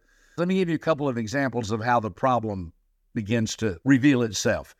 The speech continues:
So you're eighteen, you graduate from high school, you go off to college, and you have a lot of independence. You want to do what you want to do. You go to bed when you want to. You study. You have class. You're basically pretty free.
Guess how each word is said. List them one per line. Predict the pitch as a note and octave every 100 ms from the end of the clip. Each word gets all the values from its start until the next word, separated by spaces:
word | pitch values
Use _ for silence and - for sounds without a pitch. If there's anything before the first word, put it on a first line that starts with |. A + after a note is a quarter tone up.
| _ _
So | - F3+
you're | D#3+ D3+ B2+ C#3
eighteen, | E3 D#3 - E3+ E3+ D#3
you | A#2+
graduate | G#2+ C3 C3+ B2+ C#3 C#3
from | B2
high | A#2+ B2+
school, | B2 - B2+
you | G#2+ G#2+
go | A#2 A#2+
off | A#2 -
to | G#2
college, | - A#2+ G#2+ F#2+ F#2 - _ _
and | D3+
you | F3+
have | D#3+
a | A#2+
lot | A#2+ C3+ C#3+ D3
of | C#3
independence. | C3 B2 A2+ C#3+ A#2 F#2 - - - -
You | B2+
want | B2
to | A2
do | A2+ C3
what | A#2+
you | B2 B2+
want | B2
to | A2
do. | A#2+
You | C3 A#2 G2+ F2+ -
go | A2
to | A2+
bed | G#2+ B2+ A#2
when | B2+
you | A#2 A2+
want | A#2+ A2
to. | B2
You | A#2 A2
study. | G2+ - A2+ A2+
You | A#2+ A#2
have | A2 A2
class. | - B2 A#2
You're | C3
basically | A#2 D#3+ F3+ D#3+ C3 C#3 C3+ _ _ _
pretty | - F#3 F3
free. | C3+ - E3+ B2+ F2+